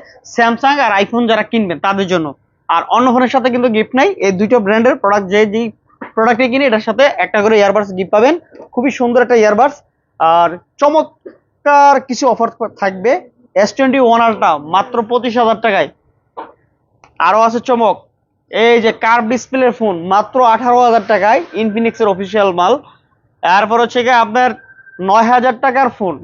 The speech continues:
এই যে ধামাকা নয় হাজার টাকা, বক্স চার্জার সহ একবার ইনটেক চার্জার আছে, এরকম কিছু কালেকশন আছে, পেয়ে যাবেন।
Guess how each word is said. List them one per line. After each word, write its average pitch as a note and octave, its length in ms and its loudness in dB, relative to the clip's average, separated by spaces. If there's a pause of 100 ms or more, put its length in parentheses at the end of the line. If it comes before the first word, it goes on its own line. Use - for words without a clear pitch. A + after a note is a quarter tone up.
(220)
এই B3 100 2
যে A3 120 -2
ধামাকা G3 340 0
নয় F#3 200 0
হাজার G3+ 200 -2
টাকা, F#3+ 200 -2
বক্স A#3+ 320 2
চার্জার A#3 320 0
সহ G3+ 100 -4
একবার F#3+ 260 -2
ইনটেক A#3+ 440 -2
চার্জার G3 340 0
আছে, E3+ 220 -2 (640)
এরকম A3 360 2
কিছু A3 180 -2
কালেকশন A3+ 400 0
আছে, G#3 260 0
পেয়ে A3+ 260 2
যাবেন। C4+ 180 2